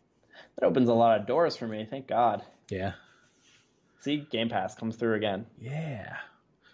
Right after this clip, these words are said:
Speaker 2: What, what, what's the date on that?
Speaker 1: Uh, twenty-eighth of April.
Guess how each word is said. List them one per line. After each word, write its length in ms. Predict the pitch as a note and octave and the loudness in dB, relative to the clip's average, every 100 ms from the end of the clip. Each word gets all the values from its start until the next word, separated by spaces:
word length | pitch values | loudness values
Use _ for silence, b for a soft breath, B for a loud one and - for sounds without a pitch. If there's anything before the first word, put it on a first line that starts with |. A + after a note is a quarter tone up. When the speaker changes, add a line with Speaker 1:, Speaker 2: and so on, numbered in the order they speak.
| b | b
Speaker 2:
What, 180 | C3+ D3 | 8 8
what, 260 | D3 D3+ C#3+ | 10 8 10
what's 260 | D3 D#3 | 6 6
the 100 | - | 6
date 180 | C3+ D3+ | 8 10
on 180 | G#2+ G2 | 8 2
that? 320 | F#2+ F#2+ - - _ _ _ _ _ _ _ _ _ _ _ _ _ - - _ _ _ - | 0 -2 -6 -14 _ _ _ _ _ _ _ _ _ _ _ _ _ -18 -18 _ _ _ -6
Speaker 1:
Uh, 640 | A2 A#2 A#2 A2+ A2+ A2+ | 2 4 6 8 8 6
twenty-eighth 480 | A#2 C#3 B2 A2 G#2+ | 4 2 4 2 0
of 80 | A2 | -4
April. 460 | G2 E2+ D#2+ - | -4 -2 -2 -4